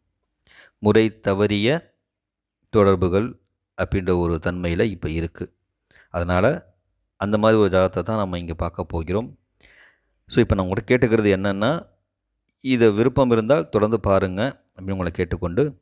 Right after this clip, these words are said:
இப்ப நம்ம இன்னைக்கு ஜாதக ஆய்வை பார்ப்போம். இன்னைக்கு நம்ம பார்க்க போற தலைப்பு பார்த்தீங்க அப்படின்னா,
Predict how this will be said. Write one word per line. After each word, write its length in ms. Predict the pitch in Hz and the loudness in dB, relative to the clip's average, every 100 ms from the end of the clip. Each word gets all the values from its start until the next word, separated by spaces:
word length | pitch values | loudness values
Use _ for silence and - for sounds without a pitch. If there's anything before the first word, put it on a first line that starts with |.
| _ | _
இப்ப 220 | - - | -8 -4
நம்ம 200 | 101 92 | -2 -4
இன்னைக்கு 520 | 85 82 120 117 82 80 | -4 -4 -2 -2 -2 0
ஜாதக 300 | 85 87 82 | 0 0 -2
ஆய்வை 260 | 82 101 | -2 -4
பார்ப்போம். 500 | - 85 82 127 156 _ _ _ _ _ - | -4 -6 -2 -4 -4 _ _ _ _ _ -6
இன்னைக்கு 240 | 101 101 | -2 -2
நம்ம 160 | 92 85 | -2 2
பார்க்க 300 | 98 - 101 | 0 0 -2
போற 340 | 98 92 85 | 2 2 0
தலைப்பு 440 | - 95 104 107 95 | 0 0 2 0 0
பார்த்தீங்க 380 | 92 - 87 95 | -2 -2 -6 -4
அப்படின்னா, 640 | 104 82 82 87 120 | -4 -4 -6 -4 -6